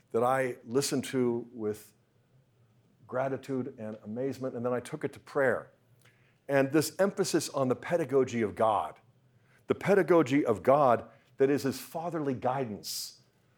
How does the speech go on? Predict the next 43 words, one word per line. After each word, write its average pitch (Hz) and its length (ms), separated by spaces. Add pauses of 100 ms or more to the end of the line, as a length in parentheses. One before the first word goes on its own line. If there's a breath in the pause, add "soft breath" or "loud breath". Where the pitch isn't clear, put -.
(200)
for 139 140
all 165 300
of 123 100
us 98 360
as 123 260
beloved 123 400
children, 110 360
for - 200
each 196 240
of 120 140
us 113 280
as 117 360 (180)
sons 151 440
and 110 200
daughters. 110 680 (720 soft breath)
But 170 120
I'm 185 180
also 254 340
convinced 139 580
that 127 220 (360 soft breath)
we 139 100
need 165 160
to 156 80
kind 147 240
of 123 100
cash 165 360
it 139 80
out 135 100
a 123 60
little 139 200
bit 123 200
more, 110 520 (480 soft breath)
because 156 400
another 208 320
important 147 480
theme 185 340
of 135 60
the 131 80
Catechism 147 640 (200)
that - 140
really 185 300
unpacks 151 640
this 123 480